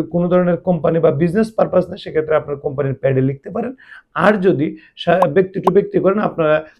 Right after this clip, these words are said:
তিনশো টাকা স্ট্যাম্পে একটা চুক্তিনামা করে টাকা পয়সা লেনদেন করতে পারেন কিংবা যে কোনো সম্পত্তি লেনদেন করতে পারেন। এই ক্ষেত্রে আপনার হচ্ছে এটি আপনাকে বৈধভাবে আপনাকে সাপোর্ট করবে।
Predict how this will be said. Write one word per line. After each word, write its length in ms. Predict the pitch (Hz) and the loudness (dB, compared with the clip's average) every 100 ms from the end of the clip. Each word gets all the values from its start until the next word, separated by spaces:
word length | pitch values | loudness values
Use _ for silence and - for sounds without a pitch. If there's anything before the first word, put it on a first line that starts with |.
| _ | _
তিনশো 220 | 151 143 | -6 -4
টাকা 280 | 143 143 151 | -4 -2 -2
স্ট্যাম্পে 440 | 139 139 135 139 | -4 -4 -4 -2
একটা 240 | - 139 135 | -4 -2 -6
চুক্তিনামা 480 | - 120 127 120 117 | -6 -8 -8 -8 -6
করে 240 | 110 143 - _ _ | -6 -6 -8 _ _
টাকা 180 | - 117 | -10 -4
পয়সা 280 | 117 123 127 | -2 0 0
লেনদেন 320 | 117 117 131 | 0 -2 -4
করতে 240 | 135 139 175 | -4 -6 -4
পারেন 200 | 208 196 | -4 -2
কিংবা 280 | 214 202 | 0 2
যে 140 | 175 170 | 2 0
কোনো 180 | 165 156 | -2 -2
সম্পত্তি 420 | 165 139 131 135 | -2 -4 -8 -4
লেনদেন 320 | 135 135 151 | -2 -2 -4
করতে 200 | - - | -10 -10
পারেন। 180 | 196 226 _ _ - | -10 -10 _ _ 0
এই 100 | 160 | 2
ক্ষেত্রে 440 | 190 - 247 381 _ _ - | 2 2 0 0 _ _ -2
আপনার 340 | 165 170 170 | -2 0 2
হচ্ছে 320 | 165 - 165 | 2 2 0
এটি 160 | 156 208 | 0 0
আপনাকে 340 | 220 156 156 | -4 -2 -2
বৈধভাবে 1040 | 185 147 147 220 302 _ _ - 139 160 226 | 2 2 2 0 -2 _ _ -2 2 4 2
আপনাকে 420 | 202 151 156 165 | 0 0 0 0
সাপোর্ট 500 | - 147 - 135 135 | 0 0 4 4 4
করবে। 280 | 123 110 107 | -2 -2 -4